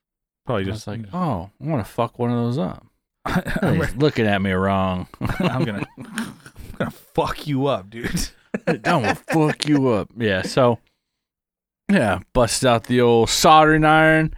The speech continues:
Speaker 1: Mm-hmm.
Speaker 2: and fucked up a circuit. I lo-, I love it, dude. I love winning.
Speaker 1: Yeah. <laughs> Yeah. Oh, yeah. I mean, it's good to, you know,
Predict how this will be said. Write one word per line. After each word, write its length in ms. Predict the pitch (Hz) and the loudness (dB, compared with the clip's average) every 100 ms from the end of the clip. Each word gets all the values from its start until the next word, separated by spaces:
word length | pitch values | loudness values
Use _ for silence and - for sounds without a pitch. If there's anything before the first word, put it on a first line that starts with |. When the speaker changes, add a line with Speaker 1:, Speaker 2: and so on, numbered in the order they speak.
| - | -10
Speaker 1:
Mm-hmm. 180 | 160 143 139 110 | -8 -8 -6 -4
Speaker 2:
and 200 | 98 90 | -4 -4
fucked 440 | - 131 139 - | 0 2 4 4
up 180 | 165 165 | 2 2
a 60 | |
circuit. 440 | - - 95 - 90 | 0 2 0 0 -2
I 40 | |
lo-, 460 | 98 110 120 117 104 | -2 0 2 2 0
I 60 | 107 | -2
love 380 | 107 107 101 92 | 0 2 0 -2
it, 140 | 87 | -6
dude. 300 | 90 92 90 - - | -6 -6 -6 -10 -6
I 60 | |
love 320 | 104 98 90 82 | -2 0 -2 -2
winning. 340 | 90 90 87 _ - | -4 -4 -6 _ -10
Speaker 1:
Yeah. 220 | 127 95 - - | -6 -6 -8 -12
<laughs> 40 | - - - _ _ _ _ _ _ _ _ _ _ _ _ | -10 -8 -10 _ _ _ _ _ _ _ _ _ _ _ _
Yeah. 240 | 165 151 139 - | -2 0 -2 -6
Oh, 80 | 240 | -4
yeah. 160 | 220 175 180 | 0 0 0
I 20 | |
mean, 240 | 156 135 - _ | 0 -2 -6 _
it's 160 | _ - | _ -4
good 160 | 143 | -2
to, 220 | 113 110 139 | 0 -2 -2
you 120 | |
know, 80 | 117 | -6